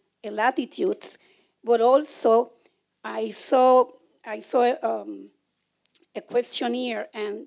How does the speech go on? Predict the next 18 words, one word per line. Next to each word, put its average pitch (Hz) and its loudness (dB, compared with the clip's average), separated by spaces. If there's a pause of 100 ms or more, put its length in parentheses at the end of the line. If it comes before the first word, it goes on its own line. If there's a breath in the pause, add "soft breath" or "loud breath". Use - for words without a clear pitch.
(100)
there 214 0
was 220 -4 (600)
African - -6
American 269 -8
or 202 -8
black, 233 -8 (320)
white, 247 -4 (600)
Hispanic, - -2 (800)
and 208 0
other, 202 -6 (640)
and, 220 -4 (100)
and 226 -8
then 240 0
not 262 2
even 254 0
Latins. - -8 (360)
So, 226 6 (120)
um, 220 -4